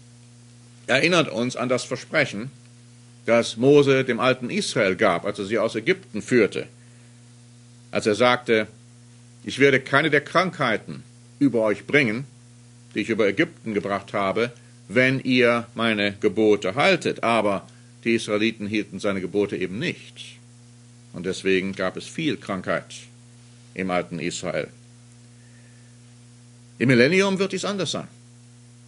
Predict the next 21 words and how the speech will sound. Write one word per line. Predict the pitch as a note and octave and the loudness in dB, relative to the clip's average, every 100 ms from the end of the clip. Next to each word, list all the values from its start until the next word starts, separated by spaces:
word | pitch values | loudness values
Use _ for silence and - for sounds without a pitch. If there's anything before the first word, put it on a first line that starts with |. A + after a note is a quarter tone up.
| - - - - - | -20 -20 -20 -20 0
Da | A#2 | 4
wird | B2+ E3 - | 6 6 4
individuelle | D#3+ E3 D3+ C#3 - D3+ E3 - | 2 4 6 6 6 6 6 4
und | - A3+ B3+ A#3 - - - - | 2 2 2 -4 -8 -12 -20 -20
kollektive | - C3+ A2+ - A#2 G#2 F#2+ | 4 6 6 2 -4 -2 -2
Sünde | G#2 G2 E2+ D2 - - - - | -2 -2 -4 -8 -14 -20 -20 -4
vergeben | A2+ G#2+ A2+ F2 F2 | 0 4 2 2 -2
werden, | E2 - - - - - - | -2 -4 -12 -20 -20 -20 0
weil | A2+ | 4
dann | A#2 C#3 D3 D3 C#3 - - - - - - - - - - | 6 4 2 0 -6 -18 -20 -20 -20 -20 -20 -20 -20 -20 0
der | G#2+ | 2
Geist | G#2+ D#3+ G3 - | 4 4 4 2
des | C#3 - | 0 0
Menschen | A#2+ F#2+ - C#2 - - - - | 0 -2 -6 -12 -14 -20 -20 0
dazu | A#2 - C#3+ | 2 2 2
gebracht | B2 A2 B2 C3 - | 2 2 0 0 -2
wird, | B2 | -2
dass | A#2+ A#2 | -2 -4
er | - A#2 | 0 0
erkennen | A#2 - F3 G3+ F3 C3 | 0 -4 -4 -2 -2 2
wird, | A2+ - | 0 0